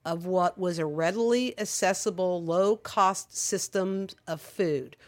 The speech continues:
We have taken it for granted, and those who produce the food were not the beneficiaries of those sales.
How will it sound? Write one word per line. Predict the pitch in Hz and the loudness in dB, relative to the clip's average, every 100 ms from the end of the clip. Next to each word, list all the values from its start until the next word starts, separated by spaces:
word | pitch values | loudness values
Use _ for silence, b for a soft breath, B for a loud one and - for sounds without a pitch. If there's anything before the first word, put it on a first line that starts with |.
| b | b
We | 185 220 | 0 2
have | 226 196 | 2 -2
taken | - 226 220 233 214 | -2 2 4 4 2
it | - | 0
for | - 170 | -4 -4
granted, | 160 175 180 180 143 131 B B B - | -2 0 2 2 0 -4 B B B -6
and | 175 | 0
those | 185 226 - | 4 4 4
who | 226 | -4
produce | - 180 160 196 208 | -4 -6 0 0 0
the | - 190 | -2 -4
food | - 170 165 156 | 0 0 0 0
were | 165 | 0
not | 170 175 - - | 2 2 0 -2
the | 170 | -2
beneficiaries | 180 175 165 - 170 - 175 165 156 156 - | 0 0 -2 -2 -4 -2 -2 0 0 -2 -6
of | 180 151 | -10 -6
those | 156 151 - | -4 -2 -2
sales. | - 160 151 131 143 | -2 -2 -2 -4 -8